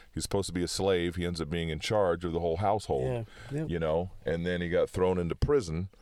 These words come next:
Speaker 1: and then he became in charge down there. Um, but while he was down there, he had an incident that happened,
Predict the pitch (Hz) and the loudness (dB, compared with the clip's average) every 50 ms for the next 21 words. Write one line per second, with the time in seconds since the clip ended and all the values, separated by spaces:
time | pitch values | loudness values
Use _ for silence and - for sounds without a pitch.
0 | - - - - - - - 87 90 90 90 92 92 90 95 90 - - 110 101 | -20 -20 -20 -14 -4 -2 0 2 2 2 2 2 0 0 -2 -4 -2 0 2 2
1 | 98 98 104 107 110 110 113 101 - - 123 123 139 151 143 110 80 - - - | 2 2 2 2 0 0 0 0 2 4 4 4 6 6 4 2 2 -2 -2 0
2 | 87 80 78 73 76 73 67 64 62 62 - - - - - - - - - - | 0 2 0 0 -2 -2 -4 -4 -6 -8 -10 -14 -20 -20 -20 -20 -20 -20 -10 -4
3 | - - 80 80 78 78 82 80 87 80 90 101 104 107 107 101 95 92 85 78 | 0 2 2 4 2 4 4 4 4 6 6 8 8 8 6 6 2 0 -2 -2
4 | 76 101 110 123 143 175 185 175 151 107 90 78 73 73 82 95 104 - - - | 2 4 4 6 6 6 4 4 4 4 4 4 4 4 4 2 0 -4 -14 -20
5 | - - - - - - 98 95 104 104 110 117 117 120 139 139 - - 92 82 | -20 -20 -20 -12 -4 -2 2 4 6 6 6 6 4 2 2 2 0 0 0 0
6 | 73 - 82 78 78 82 76 71 67 - 69 71 80 87 | 0 0 -2 0 0 2 2 2 2 0 -2 -4 -4 -6